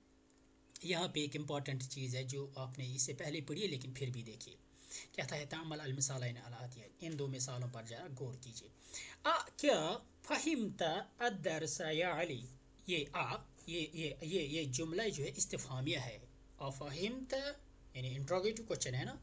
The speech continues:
क्या आपने lesson समझा ली? अगर उसने समझा है तो वो कहेगा "नाम फहिमतुहू", हाँ मैंने इसको समझा।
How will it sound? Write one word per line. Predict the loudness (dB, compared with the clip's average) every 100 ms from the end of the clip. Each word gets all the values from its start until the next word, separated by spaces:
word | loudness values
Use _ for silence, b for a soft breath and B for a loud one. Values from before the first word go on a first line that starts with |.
| -8 2
क्या | 6
आपने | 6 4 0 0 2 2
lesson | 4 4 4
समझा | 2 2 0 -2
ली? | -4 -8 B B B B B
अगर | 4 6
उसने | 8 8
समझा | 8 6 4
है | 4
तो | 4
वो | 4
कहेगा | 4 4 4 4
"नाम | 2 2 0 -2
फहिमतुहू", | -2 0 2 0 0 -2 -2 -4 -2 0 2 0
हाँ | -2
मैंने | -4 -4
इसको | -4 -2
समझा। | 0 0 -2